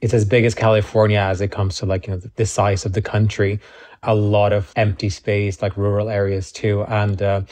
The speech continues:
a fairly specialized emergency care, for example, is, like, pregnancy care and, like, delivery rooms. And there's been, like, a lot of places where, like, pregnant women, like, about to give birth, like, needs to travel for, like, you know, several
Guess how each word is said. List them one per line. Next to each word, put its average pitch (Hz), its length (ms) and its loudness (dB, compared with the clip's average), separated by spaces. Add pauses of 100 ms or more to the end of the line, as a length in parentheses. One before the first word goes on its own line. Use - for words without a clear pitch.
(240)
a 117 60 -4
fairly 120 320 2
specialized 107 640 -2
emergency 98 360 -6
care, 151 260 0
for 160 120 -2
example, 113 380 0
is, 98 80 -4
like, 98 180 -2
pregnancy 104 760 0
care 98 300 -2
and, 98 120 -4
like, 95 160 -6
delivery 127 460 0
rooms. 101 360 -2
And 104 100 2
there's 101 160 0
been, 107 140 -4
like, 104 240 0
a 110 60 -2
lot 104 220 0
of 123 100 -4
places 98 360 -2
where, 101 200 -2
like, 98 200 -4
pregnant 101 360 -2
women, 101 400 0
like, 101 160 -6
about 101 200 -4
to 98 100 -4
give 92 220 -6
birth, 120 300 0
like, 104 160 -6
needs 107 140 -2
to - 80 -16
travel 104 280 0
for, - 160 -4
like, 98 180 -2
you 104 60 -6
know, 101 80 -2
several 104 400 -2